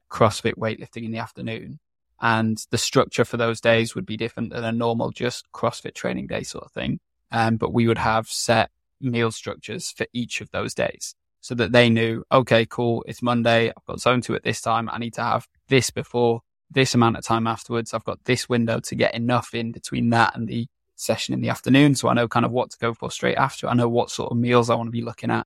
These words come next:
um, to get in that kind of slightly smaller window in between." Um,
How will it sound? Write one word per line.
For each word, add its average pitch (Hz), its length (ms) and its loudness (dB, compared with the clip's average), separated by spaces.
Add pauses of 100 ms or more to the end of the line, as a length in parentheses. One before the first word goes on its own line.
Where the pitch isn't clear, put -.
um, 113 320 2
to - 120 -12
get 117 240 0
in 120 160 -2
that 117 180 0
kind 113 200 -4
of 117 100 -10
slightly 120 300 -4
smaller 123 300 -8
window 120 300 -8
in 113 80 -4
between." 127 480 4 (220)
Um, 113 180 4